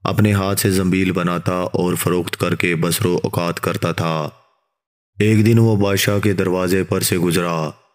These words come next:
बादशाह की बीवी की खादमा ने देख लिया। जाकर मलका से कहने लगी कि यहाँ एक आदमी है कि ऐसा हसीन शख्स कभी देखने में नहीं आया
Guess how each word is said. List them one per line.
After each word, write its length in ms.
बादशाह 340
की 180
बीवी 320
की 120
खादमा 460
ने 100
देख 280
लिया। 440
जाकर 320
मलका 380
से 160
कहने 260
लगी 280
कि 400
यहाँ 300
एक 260
आदमी 360
है 240
कि 420
ऐसा 320
हसीन 380
शख्स 280
कभी 300
देखने 420
में 120
नहीं 280
आया 480